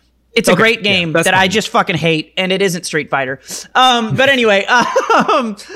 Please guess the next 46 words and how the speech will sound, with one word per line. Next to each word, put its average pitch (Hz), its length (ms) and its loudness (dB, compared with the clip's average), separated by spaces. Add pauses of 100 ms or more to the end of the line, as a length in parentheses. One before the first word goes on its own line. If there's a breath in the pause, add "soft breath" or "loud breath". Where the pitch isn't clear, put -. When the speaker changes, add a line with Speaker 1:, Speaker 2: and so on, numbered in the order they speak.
(180 loud breath)
Speaker 1:
it's 247 160 -2
a 254 60 -2
totally 240 240 2
different 202 180 -4
thing. 175 140 -8 (180)
But 311 100 -6
yeah, 285 180 2
that, 220 340 -4
so, 311 240 -6
so 302 140 -2
anyway, 247 240 2
Rivals 294 280 0
of 247 60 -6
Aether 240 160 0
is 208 100 -2
a 208 40 -4
lot 202 160 0
different, 196 240 -2
but 214 120 -2
I 226 80 2
think 320 280 -8
your 277 80 0
point 262 220 -4
about 220 120 0
arms 190 240 -2
is 170 100 -12
really 165 200 -4
good, 226 340 0
and 196 180 -8
so 196 360 -4 (640)
I 233 80 -2
think 254 260 -4 (120)
to, 220 200 -2
to 196 240 -4
close 247 240 0
off 208 220 0
this 190 120 -6
point 185 280 -8
as 151 100 -8
we're 160 80 -8
going 151 220 -8
down 151 160 -10
the 143 80 -10
list, 143 360 -8 (460 soft breath)
um, 202 260 2
Speaker 2:
Mm. 113 200 -4